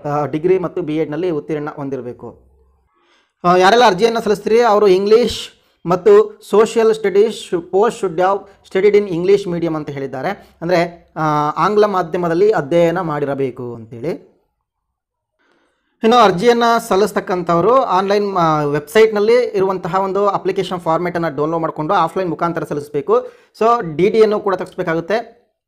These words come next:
ಎರಡುನೂರು ರೂಪಾಯಿ ಡಿಮ್ಯಾಂಡ್ ಡ್ರಾಫ್ಟನ್ನು ಸೆಕ್ರೆಟರಿ ಎಚ್ ಎ ಎಲ್ ಎಜುಕೇಷನ್ ಕಮಿಟಿಯ ಹೆಸರಿನಲ್ಲಿ ಯಾವುದಾದ್ರೂ ಒಂದು ರಾಷ್ಟ್ರೀಯ ಬ್ಯಾಂಕ್‌ನಲ್ಲಿ, ಆ, ತೆಗೆಸಿ ಆ ಅರ್ಜಿಯೊಂದಿಗೆ ಲಗತ್ತಿಸಿ ಕಳಿಸ್ಕೊಡ್ಬೇಕಾಗುತ್ತೆ.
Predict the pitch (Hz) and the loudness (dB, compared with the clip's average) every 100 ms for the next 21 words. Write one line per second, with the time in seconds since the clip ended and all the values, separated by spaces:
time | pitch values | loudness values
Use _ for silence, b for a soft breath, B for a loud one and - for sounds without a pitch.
0 | - 165 190 214 214 214 214 165 175 208 | -4 0 2 2 0 0 -4 -2 -4 -2
1 | 180 180 180 170 202 180 170 B B - | 0 -2 -2 -4 0 0 0 B B -4
2 | 220 226 240 226 233 240 196 175 208 208 | 2 4 4 4 4 2 -2 0 2 4
3 | 208 175 185 202 190 190 175 170 190 202 | 2 0 -2 -2 -2 -8 -6 -4 -2 0
4 | 196 170 170 165 165 214 175 175 175 180 | 0 0 -2 -4 0 2 2 0 -2 -4
5 | 170 151 175 202 196 165 156 151 160 247 | -4 -4 -2 -2 0 -2 -6 -6 -2 -2
6 | 254 - _ 156 156 175 180 240 190 175 | -4 -14 _ -6 -4 -6 -4 -2 2 0
7 | 156 180 180 165 170 156 151 156 185 180 | 0 -2 -2 -2 -4 -4 -6 -8 -8 -6
8 | 151 151 135 135 127 123 - 123 117 - | -8 -8 -10 -10 -10 -14 -14 -14 -16 -18